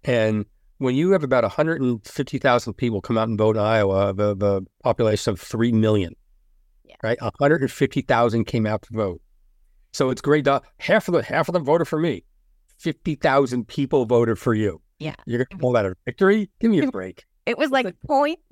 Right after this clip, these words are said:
Speaker 2: zero zero one six eight seven percent.
Speaker 1: It's
Speaker 2: Yeah.
Speaker 1: It's like, there's no excitement. And, and, and quite frankly, I think that his base, I have an argu-, argument with my wife all the time. His base, who cares about his base?
Speaker 2: Yep.
Speaker 1: You gotta care about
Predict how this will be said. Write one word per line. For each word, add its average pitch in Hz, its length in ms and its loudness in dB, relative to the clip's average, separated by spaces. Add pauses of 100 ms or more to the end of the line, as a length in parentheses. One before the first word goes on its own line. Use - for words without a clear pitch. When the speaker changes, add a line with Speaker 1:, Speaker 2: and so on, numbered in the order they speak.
(100)
Speaker 2:
zero 240 400 0
zero 285 480 -2 (100)
one 302 300 2
six 254 420 -2 (180)
eight 254 280 0 (160)
seven 233 280 -4
percent. 233 360 0
Speaker 1:
It's 220 340 0 (460)
Speaker 2:
Yeah. - 100 -2
Speaker 1:
It's - 140 -2
like, 226 260 0 (220)
there's 196 200 -2
no 269 160 4
excitement. 143 680 -2
And, 202 300 -2
and, 202 360 0
and 202 160 -4
quite 202 240 -2
frankly, 180 400 -2
I 156 240 2
think - 460 -4
that 113 200 -2 (420)
his 147 160 0
base, 113 380 -2
I 160 120 2
have 156 140 2
an 143 160 4
argu-, 120 260 0 (120)
argument 117 260 2
with 110 120 -4
my 104 80 0
wife 101 260 0
all 107 160 0
the 95 120 -6
time. - 240 -8 (540)
His 196 180 0
base, 185 380 -2 (340)
who 233 100 -8
cares 285 240 0
about 190 120 2
his 104 100 -2
base? - 400 -10 (300)
Speaker 2:
Yep. 226 180 -2 (760)
Speaker 1:
You 175 60 -20
gotta 254 120 2
care 196 220 2
about 143 360 2